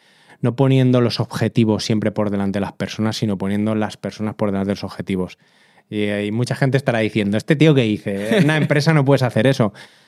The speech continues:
Speaker 1: A ver, nosotros hemos verificado que cuando tú tratas a las personas como seres humanos, las personas rinden muchísimo más que, como, que cuando las tratas como un simple trabajador y lo único que quieres es buscar su rendimiento y te olvidas de su gestión emocional.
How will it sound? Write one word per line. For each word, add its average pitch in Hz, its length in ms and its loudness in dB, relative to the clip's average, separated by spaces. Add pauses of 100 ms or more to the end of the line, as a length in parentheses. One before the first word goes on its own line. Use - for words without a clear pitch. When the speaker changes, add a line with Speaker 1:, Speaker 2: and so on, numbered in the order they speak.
(140)
Speaker 1:
A 110 80 -6
ver, 117 220 0
nosotros 107 320 0
hemos 139 180 6
verificado 110 560 -2
que 123 100 -2
cuando 101 280 -4
tú 110 100 -8
tratas 127 240 -4
a 131 60 0
las 123 100 -6
personas 107 380 -6
como 101 200 0
seres 95 340 -6
humanos, 98 420 -4 (220)
las - 120 -6
personas 120 420 -6
rinden 135 520 0 (460)
muchísimo 117 680 2
más 143 220 2
que, 113 140 -4
como, 104 340 -6
que 104 140 -6
cuando 101 240 -6
las 95 180 -10
tratas 123 300 -4
como 101 240 -6
un 104 100 -4
simple 110 320 -2
trabajador 98 520 -4
y 107 360 -4
lo 98 140 -6
único 110 220 -4
que 104 60 -4
quieres 110 240 -4
es 107 80 -8
buscar 101 360 -8
su 104 140 -6
rendimiento 104 680 0 (260)
y 113 100 -2
te 110 100 -4
olvidas 110 340 -2
de 110 300 -2
su 98 140 -14
gestión 104 280 -10
emocional. 95 520 -8